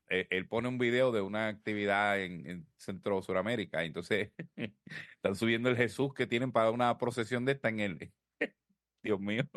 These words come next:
en una cruz. Y cuando lo suben, la cruz se le cae. <laughs> Y cae Jesús de frente. <laughs> Y, y él pone, no, <laughs> ¿sabes? Este, él pone algo así como que, ¿sabes? Lo, "me crucifican y <laughs> resucito y finalmente muero por un cartazo en la chola", ¿tú sabes?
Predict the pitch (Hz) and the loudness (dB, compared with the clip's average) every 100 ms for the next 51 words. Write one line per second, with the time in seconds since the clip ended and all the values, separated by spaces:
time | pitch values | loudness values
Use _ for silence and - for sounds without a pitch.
0 | 170 - - - - - 107 113 123 147 | -8 -8 -14 -10 -8 -2 0 2 4 4
1 | - 175 196 156 147 120 107 104 104 110 | 4 6 6 4 -2 0 0 2 2 2
2 | 151 160 143 113 98 110 139 135 120 - | 2 2 4 2 0 -4 -2 0 0 2
3 | 135 123 - - 139 _ _ - 208 - | 4 4 0 -4 -8 _ _ -8 -8 -6
4 | 147 - 107 104 120 143 170 - 202 180 | -8 -4 2 4 4 2 0 0 2 2
5 | - 175 180 - 135 - 202 - - 170 | 2 0 -2 -2 -2 0 -2 -2 0 -2
6 | 160 165 143 151 147 139 120 104 _ - | 0 0 2 2 0 0 -8 -12 _ -14
7 | - - 208 - 139 139 - 151 165 147 | -14 -8 -8 0 2 2 2 2 4 4
8 | 139 156 147 143 139 131 127 156 160 160 | 4 0 0 2 2 2 2 2 4 2
9 | 160 151 156 151 147 143 - 123 - - | 2 0 0 -4 -4 -4 0 -2 -2 -14
10 | - - 135 131 - - - 127 120 - | -4 4 6 6 2 -4 0 2 2 -4
11 | 120 127 135 135 139 127 131 - 185 226 | -10 0 0 2 0 0 -2 0 2 2
12 | 214 214 190 185 170 147 120 180 143 151 | 0 2 2 2 0 -6 0 0 2 0
13 | - 196 214 160 _ - - 185 175 165 | 2 2 -2 -6 _ -4 -2 -2 0 0
14 | 170 185 180 202 175 190 190 160 175 175 | 0 -2 0 0 4 2 4 0 -2 -4
15 | 165 151 190 185 170 151 143 175 170 131 | -6 -2 0 2 2 0 2 4 4 2
16 | 160 196 - 190 | 2 2 2 -2